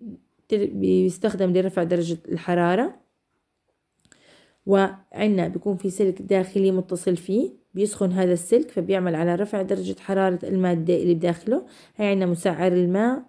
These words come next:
وهو بيعتمد على ارتفاع درجة حرارة الماء اللي بتكون موجودة في داخله، أو مسعر القنبلة اللي زي ما انتم شايفين بيكون موصول في،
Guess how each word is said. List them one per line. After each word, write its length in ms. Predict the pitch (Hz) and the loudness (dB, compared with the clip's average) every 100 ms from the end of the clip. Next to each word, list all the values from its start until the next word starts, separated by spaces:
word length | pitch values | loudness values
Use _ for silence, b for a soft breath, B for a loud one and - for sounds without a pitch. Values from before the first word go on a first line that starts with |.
| b b b b b _ _ _ _ | b b b b b _ _ _ _
وهو 440 | 190 190 185 190 | 2 4 6 4
بيعتمد 540 | 185 196 208 208 214 175 | 2 0 -2 -2 -2 -2
على 320 | 175 185 185 - _ _ - | -2 0 -2 -6 _ _ -10
ارتفاع 400 | 180 190 202 185 | -8 -6 -2 0
درجة 280 | 185 175 175 | 0 -2 -6
حرارة 360 | - 185 180 170 | -2 2 2 0
الماء 340 | 175 180 208 | 0 0 0
اللي 100 | 190 | -2
بتكون 240 | 180 - 180 | -6 -6 -2
موجودة 340 | 170 170 170 | 0 2 2
في 100 | 170 | 2
داخله، 400 | 190 196 240 277 285 | 0 0 2 2 2
أو 120 | 311 | 0
مسعر 460 | 320 277 277 - 247 | 0 -2 -4 -2 -2
القنبلة 760 | - 226 - 226 220 226 262 262 B _ | -2 -4 -4 0 2 2 0 -6 B _
اللي 100 | 202 | -4
زي 140 | 196 | -2
ما 100 | 202 | 0
انتم 140 | 196 185 | -2 -4
شايفين 360 | 196 190 240 | -6 -2 -2
بيكون 380 | 233 220 208 202 | -2 0 0 2
موصول 560 | 196 190 185 202 196 190 190 B B - | 2 0 0 2 2 2 -4 B B 0
في، 240 | 196 185 | 0 0